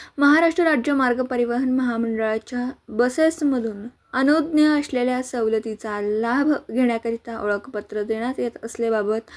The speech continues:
व सदर ओळखपत्र पाहून लाभ देण्याबाबत या कार्यालयास निवेदन सादर करण्यात आलं आहे. सदरची सवलत अनुज्ञेय असलेल्या सर्व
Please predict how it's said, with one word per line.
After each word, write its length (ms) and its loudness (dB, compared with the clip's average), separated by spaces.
व 140 6
सदर 360 4
ओळखपत्र 640 0
पाहून 300 -2
लाभ 300 -4
देण्याबाबत 720 -2
या 320 0
कार्यालयास 720 0
निवेदन 380 -2
सादर 320 -2
करण्यात 460 -12
आलं 160 0
आहे. 220 -8
सदरची 600 6
सवलत 640 -2
अनुज्ञेय 640 2
असलेल्या 520 0
सर्व 500 2